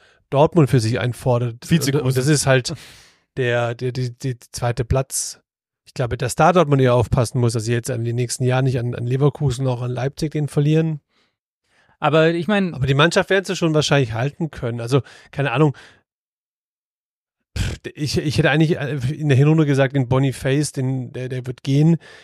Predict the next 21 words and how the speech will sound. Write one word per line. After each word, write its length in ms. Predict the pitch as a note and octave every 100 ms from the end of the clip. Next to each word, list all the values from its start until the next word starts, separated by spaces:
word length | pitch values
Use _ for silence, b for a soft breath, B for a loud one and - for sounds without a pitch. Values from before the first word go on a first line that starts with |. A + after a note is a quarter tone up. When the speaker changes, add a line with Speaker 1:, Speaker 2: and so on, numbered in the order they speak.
| B
Speaker 1:
Jetzt 260 | C3+ - D3
mit 180 | C3+
der 80 | B2+
langen 200 | B2+ C#3
Verletzung 580 | - B2 A#2+ - D3 B2+
wird 140 | C3
sich 120 | - B2
wahrscheinlich 360 | A2+ C3 A#2+
das 160 | C3 A2+
auch 240 | C3 - _ -
keiner 380 | - B2+ B2 A2
erstmal, 680 | A#2+ - C3+ B2+ B2 C3+
also 220 | - B2+
wollen 180 | B2 C3+
die 80 | B2+
sich 220 | B2 B2+
wahrscheinlich 220 | B2+ B2+ B2+
auch 40 |
erstmal 220 | C3 -
anschauen, 300 | C3 C3 C3
was, 280 | B2 -